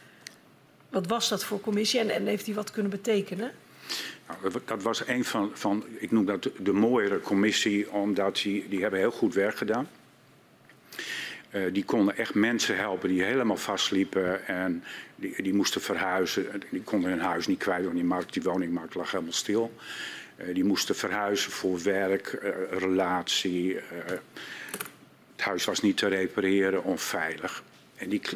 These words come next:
Speaker 2: die konden zich melden bij de commissie. En de commissie had vervolgens budget, eh, om, eh, om mensen uit te kopen. En daar zijn heel veel mensen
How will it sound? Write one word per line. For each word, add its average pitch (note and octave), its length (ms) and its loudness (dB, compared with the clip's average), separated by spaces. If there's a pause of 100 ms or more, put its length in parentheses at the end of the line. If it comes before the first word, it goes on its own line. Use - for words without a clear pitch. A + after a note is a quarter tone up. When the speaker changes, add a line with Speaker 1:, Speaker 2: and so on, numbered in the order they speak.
(100)
Speaker 2:
die G2 200 -4
konden A2+ 300 2
zich - 220 0
melden G#2+ 360 2
bij F2+ 140 0
de - 120 -4
commissie. C3+ 560 0 (480)
En G2+ 100 0
de F2 60 2
commissie A#2 400 2
had A2 180 -2
vervolgens G#2+ 640 0
budget, F#2+ 680 0 (640)
eh, G2+ 280 0 (100)
om, G#2 400 4
eh, G2+ 260 0
om G2 120 2
mensen G#2+ 300 2 (160)
uit G2 180 -4
te - 80 -6
kopen. D2+ 440 -6 (800)
En F#2 100 -6
daar A2+ 300 0
zijn F#2+ 300 0
heel G2+ 320 0
veel - 140 0
mensen F#2+ 380 2